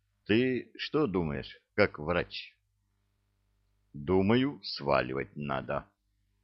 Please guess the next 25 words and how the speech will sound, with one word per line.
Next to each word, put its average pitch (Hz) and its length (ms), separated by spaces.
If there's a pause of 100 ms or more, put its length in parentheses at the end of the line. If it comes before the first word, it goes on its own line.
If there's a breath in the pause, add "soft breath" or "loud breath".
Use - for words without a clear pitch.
(220)
Ты 160 560
вчера 127 380
в 104 100
морге 107 640 (320)
вместо 120 600
одного 117 360
банкира 104 720
на 87 140
тот - 280
свет 104 380 (160)
оделся. 73 680 (920)
Теперь 131 340
на 127 140
тебе 123 460
одних 107 440
шмоток - 580 (480)
тысяч 123 480
на 110 180
пятьдесят 104 840
бакинских. 82 880 (680)
И 85 160
это 90 260
не 127 140
считая 95 540
работы. 87 520